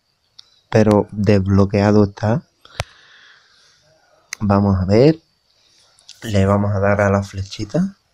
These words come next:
para cambiar los personajes. Ya está.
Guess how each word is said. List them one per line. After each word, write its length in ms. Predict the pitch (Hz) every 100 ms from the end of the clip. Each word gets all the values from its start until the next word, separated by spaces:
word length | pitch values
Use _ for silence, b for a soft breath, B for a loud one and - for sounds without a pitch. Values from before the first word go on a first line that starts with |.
| _ _ _ _ _ _ _ _ _ _ - - _ _ _ _ _ _ _ _ _ _ _ _ _ _ _ _ _ _ _ _ _ _ _ -
para 300 | 107 107 104
cambiar 480 | 101 101 104 107 107
los 180 | 104 98
personajes. 540 | 104 - 107 107 107
Ya 100 | 104
está. 440 | 98 - 113 165